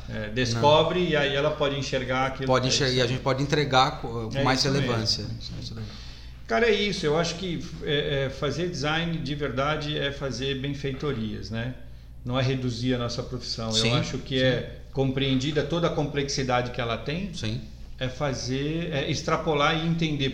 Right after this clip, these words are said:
Speaker 1: "Puta, tudo isso que eu faço só tem sentido se beneficiar alguém",
Speaker 2: Uhum.
Speaker 1: né? E esse foi um dilema que eu tinha desde o início. Eu tinha uma professora maravilhosa, né? Que é a professora Mariela Cantor.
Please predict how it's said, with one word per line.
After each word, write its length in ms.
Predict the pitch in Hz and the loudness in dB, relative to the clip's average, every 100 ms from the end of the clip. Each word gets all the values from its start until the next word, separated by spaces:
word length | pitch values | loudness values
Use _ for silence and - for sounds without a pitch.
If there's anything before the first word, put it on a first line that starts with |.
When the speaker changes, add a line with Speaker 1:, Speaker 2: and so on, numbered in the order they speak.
| - | -2
Speaker 1:
"Puta, 220 | 156 131 | -4 -4
tudo 420 | - 247 277 208 | -2 -2 0 0
isso 200 | 180 - | 0 -2
que 100 | 170 | -4
eu 80 | 131 | -4
faço 540 | - 165 190 175 127 107 - - - | -2 0 2 0 -8 -10 -12 -14 -8
só 220 | - 156 | 0 0
tem 280 | - 185 202 | 2 -2 -2
sentido 840 | - 147 131 180 202 165 123 110 - - - | 0 0 0 -2 -2 -2 -4 -6 -12 -14 -10
se 180 | - | -6
beneficiar 600 | 143 156 151 - 151 156 147 | -2 -2 -2 -4 -4 -2 -4
alguém", 360 | 139 117 107 107 - | -4 -6 -8 -8 -6
Speaker 2:
Uhum. 120 | 127 | -2
Speaker 1:
né? 220 | 120 127 143 - - - - | -2 -2 -6 -10 -14 -14 -4
E 80 | 147 | 0
esse 160 | 165 - | 0 0
foi 140 | 170 | -2
um 60 | 170 | -2
dilema 320 | 160 156 165 | -2 0 -2
que 120 | 165 | -2
eu 60 | 160 | -4
tinha 260 | 151 160 147 | -4 -6 -4
desde 260 | 170 180 | -6 -4
o 40 | 180 | -4
início. 340 | 131 127 - | -2 -4 -4
Eu 60 | 123 | -6
tinha 160 | 170 | -4
uma 120 | 160 131 | -2 -2
professora 540 | 127 - 139 139 120 - - - - - - | -4 -6 -6 -6 -6 -10 -14 -14 -16 -16 -14
maravilhosa, 840 | - 202 156 117 123 127 117 104 | -8 -6 -4 0 4 4 4 0
né? 200 | 113 120 120 - - - - - | -4 -4 -6 -12 -14 -14 -14 -10
Que 100 | 123 | -10
é 40 | |
a 40 | |
professora 320 | 117 117 131 123 | -8 -6 -4 0
Mariela 420 | 123 120 120 120 | 0 2 0 -2
Cantor. 540 | 117 127 120 120 110 | -2 0 0 -4 -8